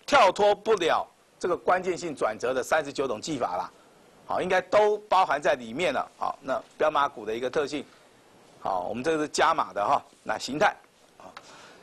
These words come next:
一秒是教形态哈，我先讲哈，不是跟你讲支撑压力，好，一秒是会跟你讲这个形态为什么会成型，重点在什么地方。好，一秒这讲法跟一般老师有点不大一样啦。我们讲形态啊，不会，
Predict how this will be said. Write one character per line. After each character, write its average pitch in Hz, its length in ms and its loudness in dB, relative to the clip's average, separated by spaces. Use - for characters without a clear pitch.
一 294 140 0
秒 247 160 6
是 233 80 0
教 240 180 6
形 185 200 -2
态 185 160 6
哈， 120 200 4
我 117 140 -10
先 196 140 -6
讲 123 160 0
哈， 104 200 0
不 185 100 -2
是 233 60 0
跟 208 180 -2
你 - 20 -8
讲 127 160 -2
支 151 140 -14
撑 151 160 -4
压 135 180 0
力， 135 140 -12
好， - 280 -6
一 226 100 -2
秒 185 200 0
是 175 80 -6
会 185 120 -4
跟 180 140 -4
你 175 80 -10
讲 113 320 -4
这 220 80 -2
个 185 80 -2
形 123 320 -8
态 127 220 -2
为 254 280 4
什 139 320 -4
么 117 320 -2
会 180 160 -4
成 127 260 -8
型， 98 240 -12
重 156 180 -2
点 101 160 -10
在 120 120 -4
什 101 120 -8
么 92 60 -14
地 101 220 -16
方。 - 180 -8
好， - 280 -6
一 175 100 -8
秒 160 120 -2
这 147 120 -6
讲 - 180 -2
法 123 140 0
跟 147 180 -6
一 156 40 -8
般 147 140 -2
老 113 120 -2
师 123 100 -8
有 131 100 -4
点 110 240 -8
不 - 100 -8
大 139 160 2
一 110 100 -10
样 120 140 -2
啦。 101 100 -4
我 127 80 -2
们 220 120 -2
讲 185 180 2
形 180 240 -6
态 214 160 4
啊， 147 180 4
不 156 140 -6
会， 190 260 0